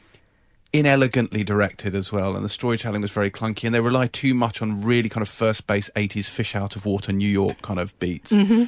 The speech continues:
Speaker 1: which I just, I, I mean, the bit about the hot dog, you know, it's like, uh, "There are no dogs in this," or whatever the line was. Uh, it just, it felt very, very rudimentary.
Speaker 2: Yeah.
Speaker 1: I, I think there's, there's a really interesting story in there somewhere, and there were tantalising moments where you'd see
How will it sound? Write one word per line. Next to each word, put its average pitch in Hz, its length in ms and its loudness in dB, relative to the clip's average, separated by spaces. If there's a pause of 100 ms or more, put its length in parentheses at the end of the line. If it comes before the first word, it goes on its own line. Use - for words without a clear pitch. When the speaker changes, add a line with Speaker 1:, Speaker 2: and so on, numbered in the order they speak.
Speaker 1:
which 110 200 -2
I 107 60 2
just, 104 300 -4
I, 113 180 0
I 113 80 0
mean, 110 200 2
the 104 180 -2 (140)
bit 113 100 2
about 95 160 0
the 90 80 -8
hot - 180 -6
dog, 95 240 -4
you 107 80 -2
know, 104 140 0
it's 90 300 -4
like, 101 300 0
uh, 90 260 0 (120)
"There - 240 -10
are 95 80 -4
no 120 140 -2
dogs 139 260 0
in 104 100 0
this," 98 200 -2
or 101 60 0
whatever 101 220 2
the 98 100 -2
line 98 240 0
was. 92 180 -2 (420)
Uh, 113 320 4
it 139 120 -2
just, 131 180 -4
it 127 120 0
felt 120 360 0
very, 104 640 0 (840)
very 110 440 2
rudimentary. 98 720 -6
Speaker 2:
Yeah. 160 580 0
Speaker 1:
I, 107 60 -8
I 123 40 0
think 151 180 -2
there's, 139 160 2
there's 139 160 2
a 143 80 6
really 143 460 2
interesting 127 540 -2
story 113 360 0
in 104 200 -2
there 101 120 0
somewhere, 117 280 -2
and 123 120 0
there 127 80 6
were 135 80 4
tantalising 123 760 -4
moments 113 380 0
where 110 60 -2
you'd 104 160 -4
see 113 220 -2